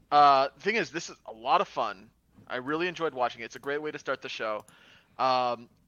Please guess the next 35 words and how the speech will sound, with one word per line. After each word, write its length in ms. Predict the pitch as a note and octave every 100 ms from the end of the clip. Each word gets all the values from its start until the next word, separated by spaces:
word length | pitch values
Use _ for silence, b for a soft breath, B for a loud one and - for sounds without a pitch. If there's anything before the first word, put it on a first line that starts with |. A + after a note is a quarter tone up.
| C3+
the 160 | D3+
on-, 300 | D#3 D#3+ F#3 -
like, 140 | D#3
the 80 | D#3+
only, 220 | F3+ G3+
my 220 | F#3 D#3+
only 180 | E3+ G3
really 280 | D#3+ D#3+ F3
drawbacks 500 | D#3 E3 E3 F3 -
is, 140 | E3+
is, 140 | C#3 C#3+
like, 300 | C#3 C3+ -
you 140 | D3
see 240 | C3+ - F#3+
the 160 | F3+ G3 -
finish 260 | E3+ D#3+ -
coming 260 | D3 C#3
from 200 | C#3+ C3+
a 20 |
mile 240 | B2 A#2+ B2+
away 400 | A#2+ A#2 A#2+ C3+ _ _ _ _ _ _
because 340 | - - D3 C#3
of 60 |
the 80 | C#3
fact 280 | - C#3 C3
that 260 | C#3+ C3 A2+ _
Red, 220 | C3+ C#3 B2+
uh, 260 | B2+ A#2+ A#2+
you 60 | B2
know, 120 | A#2
they're 140 | B2
clearly 300 | B2+ F3 F3
building 200 | D3+ D3
something 260 | D3 D3+ C#3+
up. 240 | A#2+ A#2+